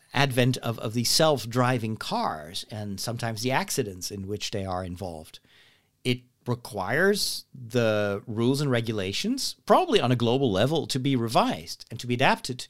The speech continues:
to this n-, new change in, in traffic behavior and new possibilities.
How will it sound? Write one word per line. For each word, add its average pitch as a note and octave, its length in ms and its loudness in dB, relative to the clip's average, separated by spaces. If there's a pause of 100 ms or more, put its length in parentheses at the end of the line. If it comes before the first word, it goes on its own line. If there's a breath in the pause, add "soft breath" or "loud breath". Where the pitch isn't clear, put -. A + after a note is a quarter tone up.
(360 loud breath)
to D3+ 200 4
this B2 340 4
n-, B2+ 200 0
new B2 260 2
change D3+ 680 2
in, A2+ 400 0
in A2+ 180 -4
traffic G3+ 380 -2
behavior G#2 560 -4
and B2 300 -4
new C#3 160 0
possibilities. C3 800 -8